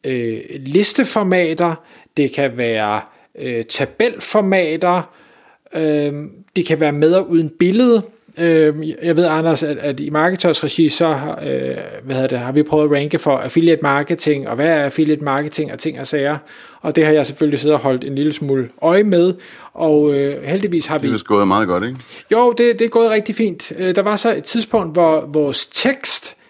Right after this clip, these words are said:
Speaker 1: vandt den her featured snippet, men vores billede, eller det billede, der blev vist, det var så fra en konkurrent.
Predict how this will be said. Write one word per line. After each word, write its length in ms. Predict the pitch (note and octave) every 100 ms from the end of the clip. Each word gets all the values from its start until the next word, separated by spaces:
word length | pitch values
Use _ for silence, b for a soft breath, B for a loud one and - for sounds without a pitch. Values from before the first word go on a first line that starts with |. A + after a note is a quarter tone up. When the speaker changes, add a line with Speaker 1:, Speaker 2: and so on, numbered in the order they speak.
| b b
Speaker 1:
vandt 540 | C#3+ F3+ F#3+ - - - b b b
den 140 | E3+
her 140 | E3+ D#3+
featured 380 | - F3+ F#3 F3+
snippet, 480 | - F3 F#3 F3+ -
men 300 | E3 E3+ D3+
vores 300 | D3+ C#3 -
billede, 640 | - F3+ G#3+ A#3 A3 F#3+ B B B B
eller 140 | D#3+
det 180 | - F3+
billede, 260 | G3 G3 G3+
der 100 | A3
blev 240 | D#3 D#3
vist, 460 | G#3+ G#3 - - -
det 80 | E3
var 80 |
så 120 | D#3 D3
fra 120 | E3+
en 60 |
konkurrent. 680 | E3+ A3 A3+ B3+ C#4 - -